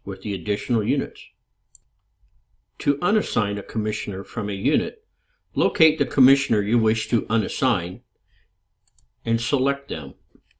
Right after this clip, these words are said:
Once at the screen showing the commissioner and their units, locate the unit,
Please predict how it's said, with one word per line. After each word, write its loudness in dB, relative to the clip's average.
Once -2
at -8
the -4
screen 0
showing -2
the -8
commissioner 0
and -8
their -6
units, -2
locate 2
the -4
unit, -4